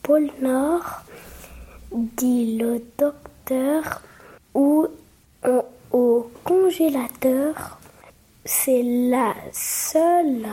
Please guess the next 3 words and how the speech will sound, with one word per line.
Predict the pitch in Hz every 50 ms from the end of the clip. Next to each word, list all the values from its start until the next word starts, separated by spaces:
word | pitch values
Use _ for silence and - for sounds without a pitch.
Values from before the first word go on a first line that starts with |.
| 220 - -
solution. | - - - - - 302 285 262 277 294 311 302 - - - - 277 277 262 247 220 214 - - - - - - - - _ _ _ _ _ _ -
Poum | - 330 339 359 381 403 415 359 294 254 226 220 214 208 - - - - - - - - _ -
adore | - 302 320 311 262 269 285 277 277 285 311 339 349 349 -